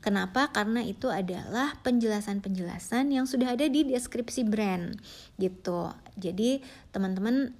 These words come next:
eh, jangan mengulang, tapi benar-benar apa yang kita, kita pengen dari si produk tersebut targetnya. Ini berarti masih ngomongin soal, em, first impression ya.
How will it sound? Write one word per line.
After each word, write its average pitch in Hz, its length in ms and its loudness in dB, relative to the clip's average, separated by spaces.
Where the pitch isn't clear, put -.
eh, 196 320 -2
jangan 220 400 4
mengulang, 208 640 2
tapi 208 320 -2
benar-benar 190 480 0
apa 247 320 0
yang 269 240 2
kita, 233 400 -2
kita 233 240 -4
pengen 226 560 0
dari 214 720 2
si 247 400 0
produk 190 400 -2
tersebut 185 480 -4
targetnya. 175 640 -4
Ini 190 80 2
berarti 202 320 0
masih 208 320 -2
ngomongin 196 400 -2
soal, 269 640 0
em, 202 560 2
first 226 240 0
impression 180 720 -4
ya. 220 160 2